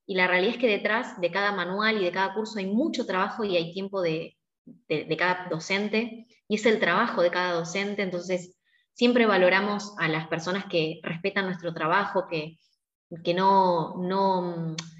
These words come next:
eh, digamos, difunden gratuitamente los materiales que son privados,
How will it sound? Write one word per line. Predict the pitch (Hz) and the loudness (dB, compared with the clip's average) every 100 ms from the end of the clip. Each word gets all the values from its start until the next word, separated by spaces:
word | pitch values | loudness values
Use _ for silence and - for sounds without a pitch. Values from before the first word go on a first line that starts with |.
| 165 _ _ - | -20 _ _ -6
eh, | 165 170 - | -4 -4 -6
digamos, | 175 185 170 165 165 | 0 2 2 0 -2
difunden | 185 202 202 202 | -4 -2 -2 2
gratuitamente | 180 165 185 180 185 190 | 0 0 0 0 0 -2
los | 180 | -2
materiales | 175 165 165 175 180 | -2 -2 2 2 0
que | 175 | -6
son | 175 165 | -6 -6
privados, | 156 165 196 190 175 175 175 | 0 4 4 6 6 4 0